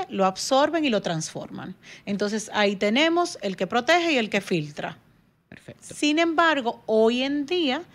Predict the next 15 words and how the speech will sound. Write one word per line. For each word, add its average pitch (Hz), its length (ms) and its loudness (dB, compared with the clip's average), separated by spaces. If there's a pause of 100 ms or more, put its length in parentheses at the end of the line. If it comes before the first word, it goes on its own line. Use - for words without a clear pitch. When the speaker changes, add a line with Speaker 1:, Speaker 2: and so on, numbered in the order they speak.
(260)
Speaker 1:
la 196 160 -2
mayoría 190 580 0
de 240 320 2
estos, 247 600 -4 (340)
eh, 190 560 -2 (120)
productos 311 800 2
ya 233 260 2
vienen 247 600 2 (580)
con 185 400 -2
sus 277 440 -2
sustancias 285 1120 0 (220)
que 214 140 -2
pueden 202 440 -2
ser 190 420 -2 (440)
protectoras 330 760 0